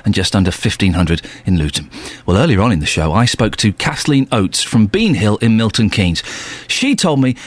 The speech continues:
how much she would struggle with the housing benefit changes. What would you resort to, to, to make ends meet?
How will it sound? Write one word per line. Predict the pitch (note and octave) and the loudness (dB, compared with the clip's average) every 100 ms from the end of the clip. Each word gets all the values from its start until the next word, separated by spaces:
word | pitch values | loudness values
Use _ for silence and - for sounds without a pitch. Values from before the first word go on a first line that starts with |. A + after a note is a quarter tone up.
| - | -6
how | E3+ F3+ | -2 0
much | D#3 - | 0 -2
she | - D#3 | -2 0
would | C3+ | 0
struggle | B2 - D#3 A2 G#2 | 0 0 0 0 0
with | A#2+ | 0
the | B2 | -2
housing | A2+ A#2 B2 | 0 0 2
benefit | G#2+ G2 - - | 2 0 -2 -2
changes. | - F2 C#2+ D2 - - | 0 0 -2 -4 -6 -6
What | G3+ C4 | 0 0
would | B3+ G3 | 2 0
you | A3+ | 2
resort | G#3 F3 G3+ G3+ | 2 0 0 -2
to, | - G#2 | 0 0
to, | F#2+ A#2 | 2 0
to | A2 C3 | 2 2
make | B2 B2 C#3 | 2 2 2
ends | A#2 | 2
meet? | B2 B2 F2+ - | 4 2 -2 -6